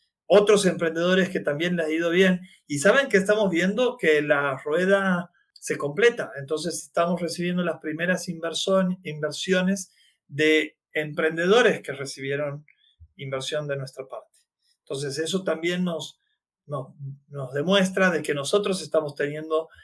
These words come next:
el product market model channel fit, ¿no? Eso es un poco la, la visión y por eso es que no invertimos más adelante. Nosotros tomamos más riesgo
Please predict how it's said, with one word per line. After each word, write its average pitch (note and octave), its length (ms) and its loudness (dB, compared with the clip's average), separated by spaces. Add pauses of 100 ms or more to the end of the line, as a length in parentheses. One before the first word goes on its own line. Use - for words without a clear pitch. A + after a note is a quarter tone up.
(140)
el C#3 200 -4
product D#3 460 0 (260)
market C#3+ 560 -2 (120)
model C#3 560 -2 (200)
channel C3 460 -4
fit, C3+ 320 -10 (420)
¿no? E3 240 -14 (340)
Eso E3 180 2
es F#3 140 4
un F#3 140 0
poco F#3 320 2
la, C#3 460 2 (180)
la C3+ 120 -4
visión G3 540 2
y D#3 220 0
por D3+ 200 -2
eso G3 160 2
es A3 80 2
que G#3 160 4
no F#3 160 4
invertimos F#3+ 640 2
más F3+ 240 0
adelante. D#3+ 500 2
Nosotros F3 380 -6
tomamos F3 520 -8
más F#3 340 0
riesgo F#3 560 0